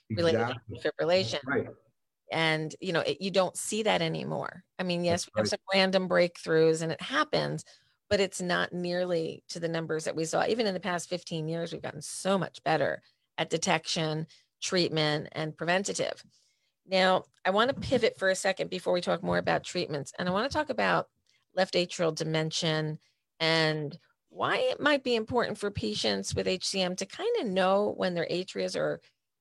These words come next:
Speaker 1: dilating more so, and that that could be a risk factor for the onset of afib, so they can be a bit more proactive about looking for it.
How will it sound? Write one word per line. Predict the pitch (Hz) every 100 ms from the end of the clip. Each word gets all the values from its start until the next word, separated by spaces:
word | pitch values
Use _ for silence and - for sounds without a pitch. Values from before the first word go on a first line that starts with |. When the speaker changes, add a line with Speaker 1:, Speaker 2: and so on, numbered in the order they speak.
| _
Speaker 1:
dilating | 170 165 185 196 196 196 190 185 -
more | - 175 180 180 190 - 208
so, | 202 202 196 202 - - _ _
and | 185 180
that | 175 147
that | 180 -
could | - 190 175
be | 180
a | 165
risk | 160 180 - -
factor | 190 185 - 185 180
for | - 180 170 165 165 147 -
the | 160 -
onset | 156 165 202 208
of | 202
afib, | 202 196 202 202 196
so | - 165
they | 165
can | 165 175
be | 165 165
a |
bit | 160 -
more | 160 156 _ _ _ _ _ _ _ _ -
proactive | 170 160 170 - 214 208 202 - _ -
about | 175 -
looking | 160 165 185 214 220
for | - 220 220
it. | 226 -